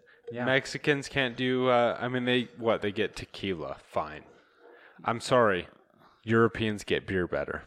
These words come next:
Speaker 2: It's just how it is.
Speaker 1: It's, yeah. Um,
Speaker 2: It's just fucking how it is.
Speaker 1: Indo-Europeans, let's specify here. Europe's kind of a big continent,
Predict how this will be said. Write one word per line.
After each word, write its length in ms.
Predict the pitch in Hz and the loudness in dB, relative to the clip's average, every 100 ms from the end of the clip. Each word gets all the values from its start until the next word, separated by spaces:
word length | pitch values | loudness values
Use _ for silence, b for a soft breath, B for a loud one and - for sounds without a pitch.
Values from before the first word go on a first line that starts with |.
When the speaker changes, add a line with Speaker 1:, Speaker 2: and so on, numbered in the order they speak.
| _ _ _ _ - - - - | _ _ _ _ -18 -16 -20 -8
Speaker 2:
It's 140 | 104 - | -4 0
just 200 | 107 - | 0 2
how 220 | 95 90 | 2 2
it 100 | 82 | -2
is. 180 | 127 107 | -4 -6
Speaker 1:
It's, 140 | - - _ _ | -10 -18 _ _
yeah. 340 | 123 113 87 87 98 _ - - | -12 -10 -10 -12 -18 _ -20 -12
Um, 380 | 123 120 104 101 - | -4 -2 -2 -8 -12
Speaker 2:
It's 120 | 104 | -4
just 180 | 117 - | -2 2
fucking 320 | 104 95 98 | 2 2 0
how 240 | 87 82 76 | -2 -2 -4
it 60 | |
is. 280 | 67 62 - _ _ _ | -6 -10 -14 _ _ _
Speaker 1:
Indo-Europeans, 1120 | 156 156 139 120 104 107 101 - 104 90 98 | 2 4 4 4 2 -4 -4 -6 -12 -12 -8
let's 380 | 107 - - - | -8 -6 -12 -14
specify 640 | - - 123 110 107 - 98 | -14 -4 -4 -4 -8 -8 -8
here. 240 | 101 95 | -8 -10
Europe's 480 | 98 107 107 107 - | -6 -4 -4 -6 -12
kind 280 | - 110 98 | -10 -10 -10
of 100 | 98 | -10
a 60 | |
big 260 | 90 98 95 | -10 -12 -12
continent, 680 | - 101 98 - 95 92 95 | -10 -8 -8 -10 -16 -14 -16